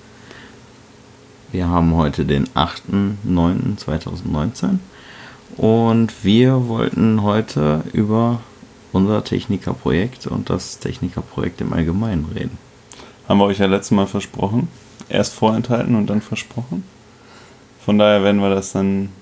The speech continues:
Speaker 2: jetzt durchziehen. Ich hoffe, dass ihr uns das verzeihen könnt, dass wir das letzte Mal nicht mehr geschafft haben. Aber fangen wir an, oder?
Speaker 1: Ja.
Speaker 2: Das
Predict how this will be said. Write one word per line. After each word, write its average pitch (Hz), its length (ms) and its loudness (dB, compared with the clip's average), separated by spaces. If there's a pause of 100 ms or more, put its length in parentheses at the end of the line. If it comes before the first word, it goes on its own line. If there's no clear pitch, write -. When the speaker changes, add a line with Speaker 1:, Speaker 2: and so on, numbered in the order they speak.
(240)
Speaker 2:
jetzt 117 320 0
durchziehen. 143 720 0
Ich - 140 -8
hoffe, 110 500 -2 (920)
dass 101 180 2
ihr 110 100 2
uns 101 140 -2
das 101 120 -2
verzeihen 101 560 2
könnt, 113 320 -2
dass 110 180 -4
wir 104 100 0
das 95 120 0
letzte 95 320 -4
Mal 95 140 2
nicht 107 220 0
mehr 110 100 0
geschafft 117 440 -4
haben. 123 380 -2 (1500)
Aber 117 440 4 (380)
fangen 110 200 -2
wir 113 80 -2
an, 110 240 -4
oder? 113 280 -4 (720)
Speaker 1:
Ja. - 180 -6 (800)
Speaker 2:
Das 127 400 -2